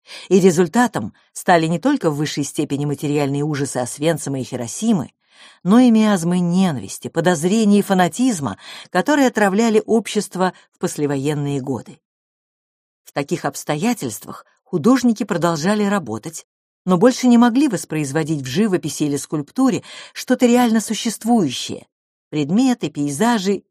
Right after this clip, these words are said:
или людей, как веками делали их предшественники. Казалось, поступи они так, это было бы ложью самим себе, равнозначной ностальгии по невинному прошлому, которого, судя по всему,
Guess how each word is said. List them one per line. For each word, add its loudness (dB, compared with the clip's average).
или 2
людей, -2
как -2
веками 0
делали -2
их -6
предшественники. -10
Казалось, 0
поступи -2
они 0
так, -4
это -4
было 2
бы 2
ложью 2
самим 2
себе, -2
равнозначной 0
ностальгии -2
по -2
невинному 2
прошлому, 0
которого, -2
судя -4
по -8
всему, 0